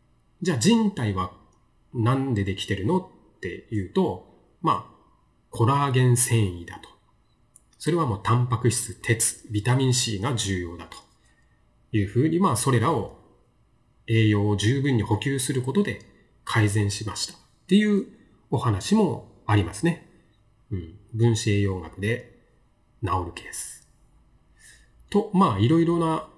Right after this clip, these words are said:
ケースを紹介しましたけれども、まあ、どれもね、なんか根拠としては、まあまあ、なるほどなというものです。だから、まあ、だからといってね、あの、本当に、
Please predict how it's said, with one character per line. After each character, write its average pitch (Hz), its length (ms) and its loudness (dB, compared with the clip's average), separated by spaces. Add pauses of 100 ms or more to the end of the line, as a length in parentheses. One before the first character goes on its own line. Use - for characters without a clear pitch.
(160)
ケ 160 200 2
ー - 20 2
ス 113 140 -2
を 92 80 -4
紹 117 280 -2
介 113 200 -2
し 117 140 -2
ま 113 100 2
し 110 100 -4
た 104 100 -10
け 95 120 -12
れ 92 80 -12
ど 92 120 -14
も、 104 400 -2 (800)
ま 165 100 -2
あ、 135 40 0
ど 202 140 6
れ 233 80 4
も 107 140 0
ね、 87 180 -8
な 123 80 0
ん 131 40 -6
か - 140 -10
根 220 280 -2
拠 160 120 -4
と 120 120 -2
し - 120 -4
て 175 80 -2
は、 101 220 -4
ま 147 120 -2
あ 120 60 -2
ま 127 140 -2
あ、 92 60 -8
な 98 140 -4
る 117 80 -2
ほ 120 140 0
ど 110 120 0
な 156 200 0
と 87 140 -6
い 90 100 -6
う 90 40 -6
も 92 120 -4
の 92 100 -4
で - 100 -12
す。 - 240 -16 (760)
だ 165 80 0
か 139 80 -2
ら、 98 240 0 (760)
ま 165 100 -2
あ、 - 20 2
だ 170 120 6
か 285 120 -2
ら 233 80 2
と - 100 -2
い 87 40 -6
っ - 40 -16
て 95 120 -4
ね、 117 180 -2 (360)
あ 113 100 -2
の、 101 120 -2
本 147 160 -4
当 151 60 -2
に、 151 280 -4